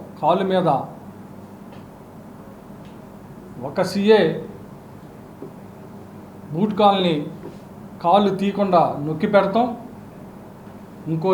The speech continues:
సీఏ విచక్షణారహితంగా కొడతాం. దీన్ని ఏమంటారు? నిందితుల్ని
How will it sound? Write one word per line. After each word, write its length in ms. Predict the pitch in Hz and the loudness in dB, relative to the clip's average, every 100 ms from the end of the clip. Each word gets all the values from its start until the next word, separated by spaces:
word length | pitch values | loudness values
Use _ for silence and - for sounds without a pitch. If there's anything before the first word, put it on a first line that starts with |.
| 185 | 4
సీఏ 300 | 185 190 175 - - - - - - - - - - - - - - | 4 6 6 4 -2 -10 -16 -16 -16 -14 -12 -12 -14 -14 -16 -16 -10
విచక్షణారహితంగా 920 | 147 180 180 185 170 165 156 160 151 - | -4 -2 -2 0 2 4 2 0 -2 -2
కొడతాం. 320 | 135 131 127 127 - - - - - - - - - - - - - | -6 -4 -8 -8 -12 -14 -16 -16 -16 -16 -16 -16 -16 -16 -16 -16 -6
దీన్ని 220 | 156 151 160 | -4 0 0
ఏమంటారు? 420 | 190 180 180 170 - - - - - - - - - - - - - - - - - - - - - - - - - - - - - - - - - - - - - - - - - - - - - - - - - 160 | 0 0 -2 -4 -10 -16 -16 -18 -18 -18 -14 -14 -14 -14 -14 -14 -16 -16 -16 -16 -16 -14 -14 -14 -16 -16 -16 -16 -14 -16 -14 -14 -14 -16 -16 -16 -16 -16 -16 -16 -16 -18 -18 -18 -16 -16 -16 -16 -16 -16 -16 -16 -4 4
నిందితుల్ని 600 | 214 233 233 233 226 | 8 8 8 8 8